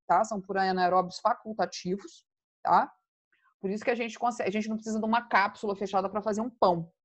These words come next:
né? Se a gente colocar ele no ar, sovar ele no ar, deixar ele crescendo, a gente tampa com um pano, né? Mas não é uma cápsula fechada ali que não tenha,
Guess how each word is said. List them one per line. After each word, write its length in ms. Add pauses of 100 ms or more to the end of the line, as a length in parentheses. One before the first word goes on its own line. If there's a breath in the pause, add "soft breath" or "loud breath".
(200)
né? 380 (240)
Se 80
a 20
gente 140
colocar 380
ele 120
no 160
ar, 320
sovar 360
ele 100
no 160
ar, 320
deixar 340
ele 120
crescendo, 360
a 40
gente 200
tampa 220
com 120
um 100
pano, 360 (400)
né? 140
Mas 220
não 100
é 60
uma 160
cápsula 720
fechada 580
ali 420 (320 soft breath)
que 80
não 160
tenha, 560